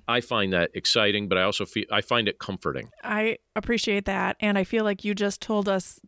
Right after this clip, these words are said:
Speaker 2: the most epic adventure I've ever heard. <laughs> I mean, I think about
Speaker 1: <laughs>
Speaker 2: your wife even saying,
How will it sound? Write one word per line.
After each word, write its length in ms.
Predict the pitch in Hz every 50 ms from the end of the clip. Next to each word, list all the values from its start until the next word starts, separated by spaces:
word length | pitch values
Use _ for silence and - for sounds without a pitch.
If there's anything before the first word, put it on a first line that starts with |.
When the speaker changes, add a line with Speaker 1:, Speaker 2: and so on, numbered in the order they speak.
| _
Speaker 2:
the 100 | - 214
most 260 | 202 202 190 190 - -
epic 280 | - 190 - 220 196 -
adventure 460 | - 180 175 196 185 196 - 220 202
I've 140 | 180 175 185
ever 180 | 190 185 190 -
heard. 480 | - 208 233 285 285 175 165 202 - 254 254 - 302
<laughs> 140 | - - -
I 60 | 392
mean, 180 | 294 294 302 302 -
I 120 | - 415 381
think 260 | - - 311 302 -
about 400 | 392 262 226 247 240 226 254 - - - - -
Speaker 1:
<laughs> 200 | - - - -
Speaker 2:
your 220 | - 269 269 269 254
wife 360 | 226 220 240 247 262 294 -
even 260 | 269 247 220 226 220 202
saying, 460 | - - 240 240 269 262 247 226